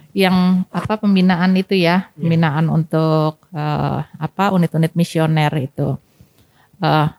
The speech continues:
Speaker 1: P K P dan P K L U waktu itu mereka tuh gambar rumah karena mereka bilang ya, eh, pelayanan kita, gereja kita ini kayak rumah gitu, mereka bilang gitu. Eh, jadi, eh, pesan saya untuk P K P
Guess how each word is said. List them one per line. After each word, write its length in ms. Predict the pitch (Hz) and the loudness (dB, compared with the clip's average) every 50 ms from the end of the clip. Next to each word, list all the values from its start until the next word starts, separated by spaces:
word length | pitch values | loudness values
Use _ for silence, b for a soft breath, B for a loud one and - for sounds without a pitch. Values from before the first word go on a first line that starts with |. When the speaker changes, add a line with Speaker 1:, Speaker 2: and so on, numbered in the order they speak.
| _ _ _ _ _ _ _ _ | _ _ _ _ _ _ _ _
Speaker 1:
P 60 | - 156 - | -10 -6 -2
K 160 | 170 165 160 | -2 -2 -2
P 240 | - - 214 220 208 | -2 0 0 2 4
dan 240 | 190 175 175 175 - | 4 4 4 2 0
P 80 | 180 | -2
K 240 | 175 190 170 156 151 | -2 -2 -2 -2 -2
L 320 | 156 175 170 180 175 - | -2 0 0 0 0 0
U 160 | - 240 233 220 | 0 2 2 2
waktu 320 | 208 - - 196 190 165 | 0 -2 -4 -6 -4 -4
itu 400 | 165 - _ - 247 262 269 254 B B B B B B | -4 -4 _ 0 0 0 0 -2 B B B B B B
mereka 240 | - 180 175 180 - 190 - | -2 -2 -2 0 -2 -2 -2
tuh 80 | 254 | 0
gambar 320 | 220 208 190 190 180 175 180 | 2 4 4 4 4 4 4
rumah 320 | 185 180 185 185 170 175 - - - _ _ | 2 4 4 2 2 0 -2 -8 -20 _ _
karena 200 | - 156 175 170 160 | -4 -2 -2 0 0
mereka 240 | 160 165 165 - 165 | -2 -2 -2 -2 -2
bilang 400 | 165 165 165 170 185 208 220 220 | -2 0 0 2 2 2 2 2
ya, 240 | 190 165 156 151 - b b b b b b b b b _ _ - | 2 2 0 -2 -4 b b b b b b b b b _ _ -6
eh, 160 | 170 170 175 170 _ | -4 -4 -4 -4 _
pelayanan 480 | - 156 156 160 160 156 165 160 160 170 | -2 0 0 2 2 2 2 2 2 0
kita, 320 | - 170 160 - - 220 | -2 -4 -6 -2 -2 0
gereja 400 | 208 175 170 160 151 160 160 160 | 0 0 0 0 0 0 0 0
kita 320 | - - 160 - 156 151 | -2 -6 -6 -2 0 0
ini 80 | 180 214 | 0 0
kayak 260 | 220 - 185 139 156 170 | 0 0 0 2 2 2
rumah 320 | 170 170 165 165 165 160 - B B B - 147 | 2 2 2 2 2 0 -2 B B B -8 -6
gitu, 240 | 143 143 - 139 135 139 | -6 -6 -6 -6 -8 -8
mereka 240 | 143 143 135 147 147 | -8 -8 -6 -6 -6
bilang 320 | 151 151 143 143 147 147 | -2 -2 -2 0 -2 -2
gitu. 400 | 143 147 - _ - 151 147 - - - | -4 -6 -6 _ -8 -8 -8 -8 -10 -10
Eh, 200 | 143 143 - - - B B B B B B B B - | -10 -10 -10 -10 -12 B B B B B B B B -6
jadi, 400 | - 151 165 175 180 190 190 - | -4 0 0 0 0 0 -4 -6
eh, 160 | - 156 165 | -6 -6 -6
pesan 320 | - - - - 170 170 165 | -4 -6 -6 -2 0 0 0
saya 720 | - - 160 156 156 156 170 196 208 220 220 226 220 196 | 0 0 0 0 0 0 0 2 2 2 2 0 0 -2
untuk 260 | 185 165 160 - 156 - - | -2 -2 -2 -2 -4 -4 -4
P 80 | 151 | -6
K 180 | - - 156 151 - _ - | -4 -4 -4 -4 -4 _ -4
P 320 | 196 208 220 226 226 | -2 0 0 0 -2